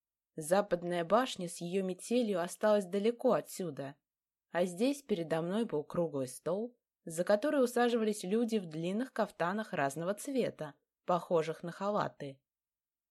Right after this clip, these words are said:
Я с удивлением обнаружила, что мой наряд желтый,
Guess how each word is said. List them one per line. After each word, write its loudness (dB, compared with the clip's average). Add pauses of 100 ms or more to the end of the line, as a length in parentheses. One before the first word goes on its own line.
(320)
Я 4
с -2
удивлением 4
обнаружила, 2
что -4
мой 0
наряд 2
желтый, -2